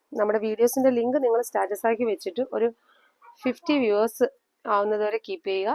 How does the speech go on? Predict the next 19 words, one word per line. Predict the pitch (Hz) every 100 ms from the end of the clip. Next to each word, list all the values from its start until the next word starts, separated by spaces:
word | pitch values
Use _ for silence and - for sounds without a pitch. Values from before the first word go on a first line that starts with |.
| 330
അത് | 208
കഴിഞ്ഞിട്ട് | 202 196 233
ഒരു | 220 220
സ്ക്രീൻഷോട്ട് | 202 190 - 202 214
നമ്മുടെ | 196 196 208 -
സ്ക്രീനിൽ | - 190 190 185
കാണുന്ന | 180 214
WhatsApp | 190 - 196
നമ്പറിൽ | 196 196 202 190
തന്നെ | 185 196
അയച്ചു | 175 185
തരിക. | 165 165 294 - _ _ _ _ _ _ -
അതുപോലെ | 226 226 262 269
നല്ല | 202 208
നല്ല | 233 220
കമന്റുകളും | 202 208 214 226 202
പ്രതീക്ഷിക്കുന്നുണ്ട്. | 170 165 160 156 151 165 285 - _ _ _ _ _ _ 233
ഓക്കെ, | 226 180 - _ _ _ _ _ _ _ _
അപ്പൊ | 220